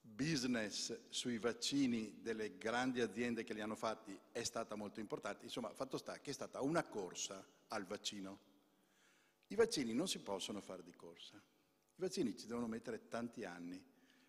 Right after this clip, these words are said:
perché più anni ci metti, anche sfruttando le nuove tecnologie con cui sono stati creati i vaccini del covid, anti-covid, anche sfruttando L'enorme quantità di soldi che è stata messa nella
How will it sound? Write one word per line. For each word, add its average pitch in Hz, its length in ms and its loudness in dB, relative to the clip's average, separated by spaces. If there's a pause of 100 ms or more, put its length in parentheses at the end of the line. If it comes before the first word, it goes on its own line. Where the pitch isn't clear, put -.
(120)
perché 165 260 -2
più 190 240 4
anni 165 380 6
ci - 160 -2
metti, 98 600 -4 (680)
anche 151 380 2
sfruttando 117 680 2
le 107 140 4
nuove 110 400 2
tecnologie 101 1000 0
con 95 220 -4
cui 113 180 -4
sono 104 240 -6
stati 107 320 -8
creati 104 400 -4
i 104 40 -4
vaccini 104 400 -6
del 98 160 -6
covid, 90 360 -6
anti-covid, 98 520 -8 (960)
anche 147 340 2
sfruttando 123 920 0 (160)
L'enorme 139 960 10
quantità 113 540 2
di 110 120 -2
soldi 101 500 0
che 110 140 0
è 98 40 0
stata 107 320 -2
messa 113 380 0
nella 107 500 0